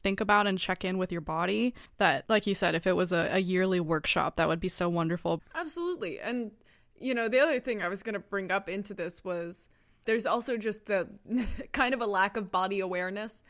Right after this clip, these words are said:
Speaker 2: And we see it all the time with singers. Everyone remembers what their nervous tick was when they first started singing. Sometimes it's, like, the claw hands, your arms are kind of bowed out weird or something. Everyone <laughs> has a twitch. But even that happens in movement, too.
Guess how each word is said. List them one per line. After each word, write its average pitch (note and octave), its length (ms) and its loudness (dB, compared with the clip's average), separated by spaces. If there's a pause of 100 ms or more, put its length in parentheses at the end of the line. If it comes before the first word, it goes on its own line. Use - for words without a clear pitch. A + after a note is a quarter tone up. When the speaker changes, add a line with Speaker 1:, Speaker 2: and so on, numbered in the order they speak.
(180)
Speaker 2:
And B3+ 80 -6
we F4 120 2
see F4+ 140 2
it C#4 40 4
all C4 120 4
the G#3+ 100 0
time G3+ 240 2
with G3+ 100 -4
singers. G3+ 420 -4
Everyone A#3+ 360 0
remembers F#3 420 -4
what F#3+ 140 -4
their F#3 80 -2
nervous F3 400 -6
tick - 280 -6
was G3+ 320 -4
when F#3+ 120 -6
they E3+ 100 -6
first F3 240 -6
started F3 260 -6
singing. F#3 400 -8 (260)
Sometimes G#3+ 440 0
it's, - 140 -6
like, F#3 180 -4
the F#3+ 80 -4
claw F3+ 400 0
hands, F3+ 640 -4 (380)
your G#3 200 0
arms F3+ 300 -2
are E3+ 60 0
kind G3+ 180 -2
of F#3 160 -6
bowed F3+ 240 0
out F3 260 0
weird F3 280 -2
or F#3 40 -4
something. F3 640 -6
Everyone C4 340 4
<laughs> B3 100 2
has A3+ 140 0
a A3+ 60 -4
twitch. G3+ 500 -4 (380)
But C4 140 0
even D4 220 0
that A3+ 180 0
happens G3+ 340 -2
in F3 160 -4
movement, G3+ 460 -8
too. F3+ 360 -4